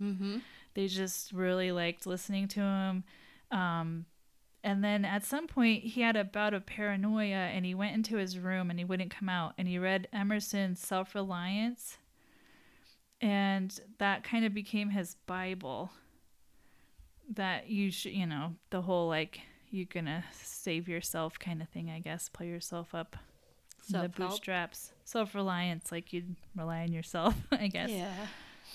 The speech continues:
Speaker 2: Um, so he rented this little storefront in Venice, California. Um,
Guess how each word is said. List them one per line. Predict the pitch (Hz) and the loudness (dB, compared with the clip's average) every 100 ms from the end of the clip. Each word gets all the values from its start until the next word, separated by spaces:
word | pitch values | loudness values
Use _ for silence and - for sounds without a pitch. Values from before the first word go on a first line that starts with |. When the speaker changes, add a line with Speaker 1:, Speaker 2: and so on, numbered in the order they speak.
| - - - | -16 -8 0
Speaker 2:
Um, | 196 185 180 180 - _ _ _ - _ _ - - | 2 4 0 -4 -8 _ _ _ -20 _ _ -18 -8
so | - 226 214 214 202 - - - | 2 4 6 4 0 -10 -20 -6
he | 247 | -2
rented | 226 233 262 262 | 2 4 4 4
this | 233 - | 2 2
little | 226 226 220 196 - - - | 2 4 2 0 -6 -20 -12
storefront | - - - 208 220 220 220 196 170 - _ - | -8 -6 -2 2 2 0 2 2 2 -4 _ -4
in | 208 190 | 0 0
Venice, | 180 202 190 - 202 - - - | 0 0 0 -2 -4 -8 -16 -12
California. | - 202 196 196 185 190 190 185 185 - _ _ _ - - - - _ _ - | -4 -2 -2 -4 -2 -2 -2 -4 -6 -12 _ _ _ -20 -20 -20 -20 _ _ 0
Um, | 202 190 185 180 180 | 2 2 2 0 -4